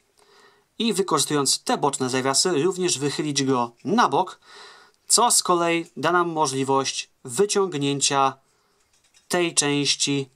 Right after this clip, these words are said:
tak, aby uformowała dolną partię nóg robota, odsłaniając przy okazji uda Slaga. I teraz musimy znowu to umieścić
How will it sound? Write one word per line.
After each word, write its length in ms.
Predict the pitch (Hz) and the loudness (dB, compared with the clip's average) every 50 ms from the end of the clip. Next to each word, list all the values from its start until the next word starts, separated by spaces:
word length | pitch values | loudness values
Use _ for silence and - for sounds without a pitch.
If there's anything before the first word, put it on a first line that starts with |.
| _ _ - | _ _ -2
tak, 220 | - 202 190 - - | -2 -2 -2 0 0
aby 200 | 175 165 165 180 | 0 2 2 0
uformowała 720 | 180 175 - 160 156 156 147 139 131 127 131 131 131 131 - - _ _ - | -2 0 0 0 2 2 2 2 2 4 4 4 2 2 -2 -10 _ _ -18
dolną 560 | 131 120 123 143 139 135 131 131 131 131 123 | -8 -4 0 0 2 2 2 0 0 -2 0
partię 500 | 123 139 131 127 127 127 - 135 131 123 | 0 0 0 0 0 -2 -4 -4 -4 -2
nóg 200 | 123 123 120 - | -4 -4 -4 -2
robota, 420 | 117 123 185 202 196 190 175 180 180 180 _ _ _ _ - - _ - - - - - - - - - - - _ _ _ _ _ _ | 0 0 0 2 2 2 0 0 -2 -6 _ _ _ _ -20 -20 _ -20 -20 -20 -20 -20 -20 -20 -20 -20 -20 -20 _ _ _ _ _ _
odsłaniając 680 | - 220 233 226 - - 180 180 160 147 147 147 143 | 0 0 2 2 2 2 2 2 2 0 0 0 -2
przy 160 | - - - 151 | -2 -2 -2 -2
okazji 580 | 143 - 123 120 117 117 123 123 120 123 120 _ _ _ _ _ _ _ _ _ _ _ _ _ _ | 0 0 0 0 0 0 0 0 -2 -2 -6 _ _ _ _ _ _ _ _ _ _ _ _ _ _
uda 360 | - 147 135 135 123 120 - - | -2 0 2 2 2 2 2 0
Slaga. 520 | - - - - 214 196 185 180 180 180 180 - _ _ _ _ _ - - - - - - - - - _ _ - | 0 0 2 4 4 4 4 4 2 2 0 -2 _ _ _ _ _ -20 -20 -20 -20 -20 -20 -20 -20 -20 _ _ -4
I 80 | 202 | -2
teraz 420 | 196 202 185 185 180 175 - - 175 | 0 4 4 4 4 4 2 0 -2
musimy 480 | 160 - 233 247 240 208 190 175 156 | -2 0 0 2 2 2 2 0 0
znowu 280 | 135 135 156 147 143 143 | 0 0 0 0 0 0
to 100 | 139 131 | 0 0
umieścić 480 | 127 131 127 - - 123 - - - | -2 -2 -4 -6 -8 -8 -10 -10 -10